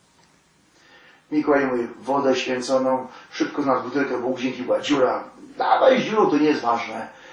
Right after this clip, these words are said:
Tu się modlą, wydaje polecenie: "Wyłączcie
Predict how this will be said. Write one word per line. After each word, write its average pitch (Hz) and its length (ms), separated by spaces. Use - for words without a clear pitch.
Tu - 140
się - 200
modlą, 139 680
wydaje 135 340
polecenie: 123 540
"Wyłączcie 151 880